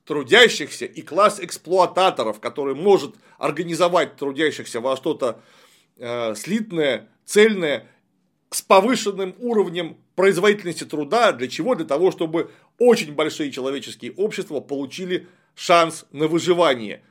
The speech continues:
Вот таким образом человечество родило государство и цивилизацию. И с тех пор мы возвращаемся к этому рождению раз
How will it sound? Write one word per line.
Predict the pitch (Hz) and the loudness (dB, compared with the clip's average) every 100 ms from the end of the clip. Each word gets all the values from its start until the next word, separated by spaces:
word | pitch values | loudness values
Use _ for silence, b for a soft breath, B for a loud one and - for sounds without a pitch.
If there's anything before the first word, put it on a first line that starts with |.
| b | b
Вот | - 147 | -8 -4
таким | 160 247 269 | -2 0 4
образом | 254 208 151 123 - | 4 4 0 -6 -8
человечество | 143 139 208 180 160 151 - _ _ | -4 -2 -4 -6 -6 -8 -8 _ _
родило | 131 147 190 151 | -4 -4 -4 -6
государство | 113 117 117 208 214 - 117 b b _ | -6 -10 2 4 4 -2 -10 b b _
и | 202 | -12
цивилизацию. | - 175 170 156 170 143 - 139 _ _ _ - | -8 -6 -4 2 2 2 -4 -18 _ _ _ -12
И | |
с | 156 | -2
тех | 175 - | -2 0
пор | 190 254 | 4 4
мы | 214 | 4
возвращаемся | 190 156 196 185 208 180 151 117 110 B B B | 0 0 0 2 2 2 0 -6 -8 B B B
к | 196 | 0
этому | 190 170 170 | 0 0 0
рождению | 160 156 147 123 - | 0 -2 -4 -4 -12
раз | - 151 196 196 | 0 4 4 2